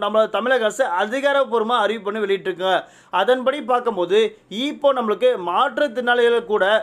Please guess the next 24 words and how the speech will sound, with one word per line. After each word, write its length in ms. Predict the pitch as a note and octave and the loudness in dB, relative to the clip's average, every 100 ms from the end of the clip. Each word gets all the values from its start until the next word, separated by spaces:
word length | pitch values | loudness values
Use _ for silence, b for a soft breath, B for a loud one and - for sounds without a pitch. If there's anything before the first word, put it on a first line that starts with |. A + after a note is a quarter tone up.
| - - | -2 -4
யாராவது 840 | F3 F#3+ C4 C4+ B3 C#4 A3+ G#3+ | 0 2 2 2 4 2 2 -2
ஒருத்தவங்க 420 | A3 A#3+ C#4+ C4+ | -2 0 0 0
வந்து 180 | A3 C4 A#3+ F#3+ | 0 2 2 2
இலவசமா 420 | A#3 C4 B3 B3+ B3+ G#3+ | 0 0 -2 -2 -2 0
பயணிக்கலாம் 420 | G3+ B3+ A#3 B3 | -2 -2 0 0
அப்படின்னும் 400 | F3+ D#3+ F3+ G#3 b b - G#3 | 0 -4 -4 -4 b b -12 -8
இந்த 160 | C4+ C4 | -2 0
அறிவிப்பு 460 | A3+ B3+ B3 B3+ A#3 | 2 0 -2 -4 -4
மூலிமா 280 | G3 G#3 A3 | -2 0 2
ஒரு 180 | G#3 | 0
முக்கியமான 540 | G3+ G#3+ A3 C4+ C4 B3+ | -2 -4 -4 -4 0 0
அறிவிப்பு 280 | G#3+ G3+ G3+ | 0 -2 -4
வெளியிட்டிருக்குங்க. 480 | F3 F3 F3+ F#3 E3 B B F3 | -4 -6 -2 -2 -2 B B -4
அதன்படி 380 | G3+ C#4 C4 C#4+ A#3 | -2 0 0 -2 0
பார்க்கும்போது, 680 | B3 A3+ G3+ F3+ F#3+ A3 G#3+ _ | -2 0 -2 -2 0 -2 -4 _
கன்ஃபார்மா 600 | G3+ C#4 A#3+ A3+ G#3 G#3+ G#3 - _ _ - F3 | -2 -2 -4 -6 -2 0 -2 -8 _ _ -6 -2
அவங்களுக்கும் 480 | A#3+ C4+ C4+ C#4+ B3+ | 0 0 0 -2 2
இலவசம், 420 | B3+ B3 C#4 C4 F#3 | 2 2 2 0 -2
அவங்க 180 | G#3 G#3+ | -2 -2
கூட 160 | B3+ B3+ G3 | 2 2 2
வரவங்களுக்கும் 480 | G3+ A#3+ B3 C4 G#3+ | 2 2 0 -2 0
இலவசமா 400 | G#3+ G#3+ A3 A3 G#3+ | -2 -2 -2 -2 0
பயணிக்கலாம் 360 | G3 F#3 G3+ F3+ | -2 -2 -4 -2
என்று 180 | G#3+ | 0